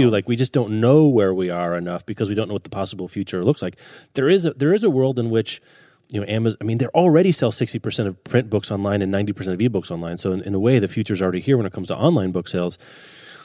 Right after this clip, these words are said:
But there's a way in which they're, they're a pretty decent steward of that. There's a way in which they aren't, and, you know, antitrust things start to get involved. I think one player,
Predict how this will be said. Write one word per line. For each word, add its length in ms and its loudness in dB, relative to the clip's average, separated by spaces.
But 80 4
there's 140 4
a 40 4
way 120 6
in 60 6
which 120 4
they're, 220 4
they're 160 6
a 60 4
pretty 240 2
decent 340 0
steward 560 2
of 440 -2
that. 340 -4
There's 160 0
a 60 -2
way 120 2
in 100 -2
which 180 -4
they 100 -4
aren't, 320 0
and, 180 -6
you 80 -4
know, 180 -4
antitrust 600 -4
things 160 -6
start 220 -2
to 100 -12
get 120 -4
involved. 340 -4
I 100 -6
think 240 -2
one 680 0
player, 560 0